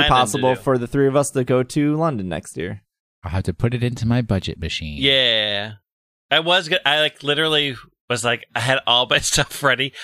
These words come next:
Speaker 1: I, 'cause I have to get a real I D too. I had it all ready. I was like, "I'm gonna get my haircut.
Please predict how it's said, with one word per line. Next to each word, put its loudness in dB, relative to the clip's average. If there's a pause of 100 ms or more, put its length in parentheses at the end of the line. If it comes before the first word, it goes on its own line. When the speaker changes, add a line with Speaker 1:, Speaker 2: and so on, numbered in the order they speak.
(140)
Speaker 1:
I, 0
'cause -4
I 4
have 0
to -10
get 2
a 0
real 0
I 0
D -2
too. -4 (800)
I 2
had 0
it -4
all 4
ready. 4
I 2
was -4
like, 0
"I'm -6
gonna -6
get -6
my -2
haircut. 0